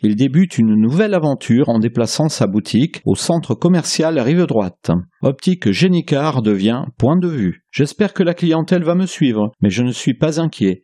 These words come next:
Je reste un artisan opticien à l'ancienne. Je fais tout de A à Z sans rien sous-traiter »,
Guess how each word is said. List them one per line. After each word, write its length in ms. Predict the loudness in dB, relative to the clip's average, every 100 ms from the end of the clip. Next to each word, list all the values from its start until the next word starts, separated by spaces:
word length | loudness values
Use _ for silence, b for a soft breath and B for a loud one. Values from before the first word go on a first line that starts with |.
| b
Je 160 | -2 0
reste 280 | 0 0 0
un 160 | 0
artisan 440 | 0 0 -2 0 -4
opticien 520 | -4 -4 -2 -2 0
à 80 | 0
l'ancienne. 580 | -2 -2 0 2 0 0
Je 160 | -2 -2
fais 220 | 0 -2
tout 240 | 0 0
de 180 | 2 0 0
A 100 | -2
à 160 | 0
Z 400 | 0 0 0 -2
sans 280 | -4 -2 -2
rien 200 | 0 -2
sous-traiter », 720 | 0 -2 0 0 0 -2 -4